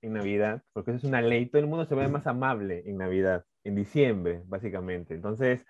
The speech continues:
Speaker 2: verdad.
Speaker 1: vamos a hablar quince minutos, ¿no, Andy? Quince minutos.
Speaker 2: Quince
Speaker 1: Pero
Speaker 2: minutos.
Speaker 1: antes, pero antes que nos sigan, ¿en dónde, Andy? ¿Dónde nos pueden seguir? ¿Dónde
Speaker 2: En
Speaker 1: la gente está conectada?
Speaker 2: arroba subidos de tono,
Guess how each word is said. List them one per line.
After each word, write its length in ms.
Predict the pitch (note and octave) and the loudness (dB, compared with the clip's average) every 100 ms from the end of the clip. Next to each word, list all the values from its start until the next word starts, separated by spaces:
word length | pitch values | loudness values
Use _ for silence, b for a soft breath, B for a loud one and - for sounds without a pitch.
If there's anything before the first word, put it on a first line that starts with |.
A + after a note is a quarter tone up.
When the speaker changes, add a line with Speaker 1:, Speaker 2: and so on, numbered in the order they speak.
| b | b
Speaker 2:
verdad. 140 | E3 | -2
Speaker 1:
vamos 200 | C#3+ D#3+ | 2 4
a 40 | D3 | 6
hablar 320 | C#3+ D3 D3 | 8 8 4
quince 380 | G3+ A3+ A3 G#3 | 0 0 2 2
minutos, 540 | D3+ D3+ D3+ - G#2+ | 2 -2 -2 -2 -4
¿no, 100 | B2+ | -4
Andy? 200 | B2+ C#3 | -6 -8
Quince 320 | - E3+ E3+ E3 | -6 -8 -6 -6
minutos. 520 | C3+ D3 D3 F#3+ B3 _ | -4 -4 -2 -4 -4 _
Speaker 2:
Quince 420 | - D#4 D#4 D#4 | 8 10 10 8
Speaker 1:
Pero 120 | E4 D4 | 10 8
Speaker 2:
minutos. 360 | A3+ G#3+ A#3+ - | 8 6 6 2
Speaker 1:
antes, 420 | F3 A3+ - B B B B _ _ _ - | 0 -2 -6 B B B B _ _ _ -6
pero 160 | C3 | -2
antes 240 | E3 F3+ G#3 | -2 0 2
que 180 | G3 | 2
nos 200 | G3+ F3+ | 2 0
sigan, 300 | - A3 F#3+ E3+ | 2 4 4 0
¿en 100 | D#3+ | -2
dónde, 240 | E3+ C#3+ | -2 -2
Andy? 220 | A#2 G2 | -4 -2
¿Dónde 200 | A2+ E3 | -2 -2
nos 140 | D#3 D3 | -2 0
pueden 180 | D3 C#3+ | 0 2
seguir? 360 | A2+ G2 E2+ - | 0 -2 -2 0
¿Dónde 160 | B2+ B3 | 4 6
Speaker 2:
En 60 | |
Speaker 1:
la 60 | A3+ | 6
gente 140 | - G#2+ | 4 2
está 120 | A2 | 0
conectada? 360 | G#2 F#2 G#3+ G#3+ | 0 4 6 6
Speaker 2:
arroba 680 | G#3+ A3+ C4 B3+ A#3+ A#3 | 6 6 8 8 8 8
subidos 440 | D4 A3 G3 G3+ G#3+ | 6 4 4 4 4
de 80 | G3 | 2
tono, 460 | F#3 F3+ F3+ F#3+ | 4 2 2 0